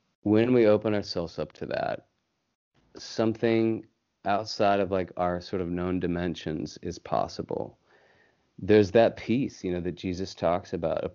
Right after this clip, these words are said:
He, he says, "A perfect peace." And maybe that happens almost just like a bit of wind on your skin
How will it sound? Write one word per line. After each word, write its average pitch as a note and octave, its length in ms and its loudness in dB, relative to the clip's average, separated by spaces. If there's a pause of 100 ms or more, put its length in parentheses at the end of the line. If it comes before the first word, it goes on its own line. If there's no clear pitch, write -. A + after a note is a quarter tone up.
(160)
He, F#2+ 400 -4 (160)
he G#2 140 -6
says, F2+ 460 0 (280)
"A G2 60 -6
perfect - 720 -4
peace." - 500 -8 (640)
And G#2+ 240 2
maybe B2 320 6
that A#2 480 2
happens A2 480 -2
almost G#2+ 320 -2
just - 260 -6
like F2+ 220 -4
a E2+ 120 -2 (260)
bit G2+ 140 4
of F2+ 140 2
wind F2 600 0 (600)
on F#2 160 0
your F2+ 120 2
skin E2+ 680 -2